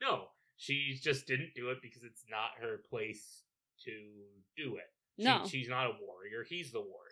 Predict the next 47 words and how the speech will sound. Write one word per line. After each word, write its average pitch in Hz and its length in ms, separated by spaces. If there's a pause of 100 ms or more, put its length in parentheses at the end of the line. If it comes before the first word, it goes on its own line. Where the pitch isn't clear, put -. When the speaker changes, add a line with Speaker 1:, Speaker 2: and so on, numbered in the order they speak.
(100)
Speaker 2:
And 202 100
so 220 120
she's 220 240
like, 202 160
"Okay, 214 220
I 208 40
slip 208 280
that 202 200
back. 220 240
I 202 60
go 185 160
back 190 300
in 196 80
the 196 80
room. 226 200
I 190 140
instantly 202 500
wash 180 280
my 180 100
hands 202 340
so 220 60
there's 185 200
no 180 120
blood 208 280
on 262 160
it. 277 140 (140)
I 190 120
don't 175 200
say 185 140
a 180 80
word 214 300
because, 180 420 (380)
what, 208 280 (120)
people 233 240
might 220 200
hear 262 260
us. - 220 (240)
And 214 140
Speaker 1:
And, - 40
Speaker 2:
now 247 160
I'm 226 120
just 220 160
Speaker 1:
and - 60
Speaker 2:
going 233 220
to 220 180
go 196 280
outside." 208 600